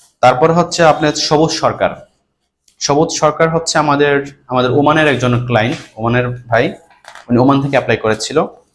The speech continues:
তারপর হচ্ছে আপনার মুকসিদ আহমেদ।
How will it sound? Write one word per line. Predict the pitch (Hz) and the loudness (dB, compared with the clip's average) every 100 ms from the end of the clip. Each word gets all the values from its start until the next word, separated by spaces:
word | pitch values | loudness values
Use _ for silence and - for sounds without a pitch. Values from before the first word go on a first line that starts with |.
| _ _ _ _ _ _ _ _ | _ _ _ _ _ _ _ _
তারপর | 131 135 165 | 0 2 2
হচ্ছে | 165 - 165 | 0 2 2
আপনার | 151 - 165 165 - - 147 | 0 0 2 2 -2 -12 -2
মুকসিদ | 151 - - 175 | -2 -2 -2 0
আহমেদ। | 139 127 110 90 | 0 0 -2 -4